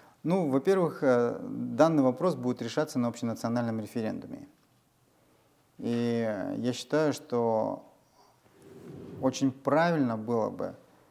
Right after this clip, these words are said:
а, чтобы народ, который будет голосовать на этом референдуме, понимал все, а, риски, все сложности,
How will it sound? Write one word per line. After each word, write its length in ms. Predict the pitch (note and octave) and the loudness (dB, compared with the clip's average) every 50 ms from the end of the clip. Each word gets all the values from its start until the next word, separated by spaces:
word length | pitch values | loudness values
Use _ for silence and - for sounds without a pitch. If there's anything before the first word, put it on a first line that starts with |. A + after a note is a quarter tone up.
| _ _ _ _ _ _ | _ _ _ _ _ _
а, 840 | - - - G1+ G1+ G1+ G1+ G1+ G1+ - G1+ G1+ G1+ G1+ G1+ - - - - - _ _ _ _ _ _ _ _ _ | -12 -8 -8 -6 -4 -4 -4 -4 -4 -4 -4 -4 -6 -6 -8 -8 -10 -14 -16 -20 _ _ _ _ _ _ _ _ _
чтобы 580 | - - - C3 A#2+ A2+ B2+ B2 A#2+ A2+ A2 - - - - - _ _ _ _ _ - | -20 -6 -6 -4 -2 0 2 2 4 2 0 -2 -6 -16 -20 -20 _ _ _ _ _ -4
народ, 440 | A#2+ A#2+ B2 B2+ D3+ G#3 A#3 - - | 0 2 4 4 6 4 4 4 2
который 320 | C#3 - - C3 A#2+ A#2+ | 0 2 4 2 2 2
будет 240 | A2+ G#2+ A2+ A2+ G#2+ | 2 0 -2 -4 -2
голосовать 540 | G#2+ A#2 A#2 A#2+ - - C3 A2 G2+ - - | 0 0 0 0 0 0 0 2 2 0 -2
на 240 | F2+ F2+ E2+ E2+ - - | -4 -4 -4 -6 -8 -12
этом 240 | A#2 A2 - A2+ A2 | -12 -8 -6 -6 -4
референдуме, 640 | A2 G#2+ - B2 A2 A2+ G#2+ G#2 G2+ F#2+ F#2 F#2 F2+ - - _ _ _ _ - _ _ _ _ - | -6 -6 -6 -4 -4 -4 -4 -4 -6 -8 -8 -10 -10 -14 -16 _ _ _ _ -20 _ _ _ _ 0
понимал 680 | C3 B2+ C#3 C#3+ D3 D3+ C#3 A#2+ G2+ - - - - - - _ _ _ _ _ | 2 4 4 4 6 6 4 4 4 0 -4 -10 -18 -20 -20 _ _ _ _ _
все, 480 | - - - - C3 C3 B2 A2+ A2 - - - - - - | -14 -12 -4 0 2 4 4 4 2 -2 -8 -16 -20 -20 -12
а, 380 | - A#2+ A#2 A#2 A2+ A2 G#2+ - - - _ _ _ _ _ _ _ | -8 -4 -4 -2 -2 -4 -6 -8 -12 -20 _ _ _ _ _ _ _
риски, 560 | B2 B2 C3 B2 A#2 - - - C3+ D3 - - - - - _ | 0 2 2 0 0 -4 -4 -2 -2 -2 -2 -6 -12 -20 -20 _
все 220 | - - - D#3 | -10 0 2 2
сложности, 880 | D3+ D#3 - C3 B2 A#2 A2+ A2 B2 B2+ B2+ B2+ - - C#3+ D#3 E3+ F3 | 2 4 2 2 4 4 4 4 2 0 0 -2 -4 -6 -6 -6 -6 -8